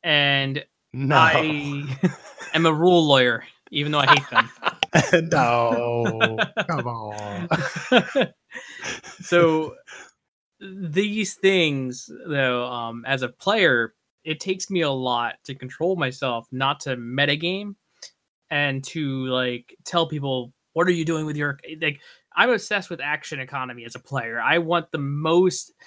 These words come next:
Speaker 1: m-, bang for my buck, you know? And so when I see other players doing things that I'm,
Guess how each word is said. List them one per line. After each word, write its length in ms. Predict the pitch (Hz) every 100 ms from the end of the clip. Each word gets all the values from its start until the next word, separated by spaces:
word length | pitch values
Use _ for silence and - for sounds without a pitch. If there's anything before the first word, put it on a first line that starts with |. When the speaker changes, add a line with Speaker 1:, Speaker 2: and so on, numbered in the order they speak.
| _ _ -
Speaker 1:
m-, 340 | 151 147 147 139
bang 300 | 156 151 143
for 80 | 151
my 160 | 135
buck, 420 | 127 131 113 - _ _ - _ _ -
you 180 | 139
know? 360 | 131 131 139 143 _ _ _ _ _ _
And 200 | 165 160
so 580 | - 156 147 143 139 - _ _ _ _
when 200 | - 165
I 80 | 147
see 140 | 139 226
other 140 | 202
players 360 | - 190 151 131
doing 300 | 165 143 135
things 480 | 127 120 123 - _ _ -
that 120 | 135
I'm, 220 | 139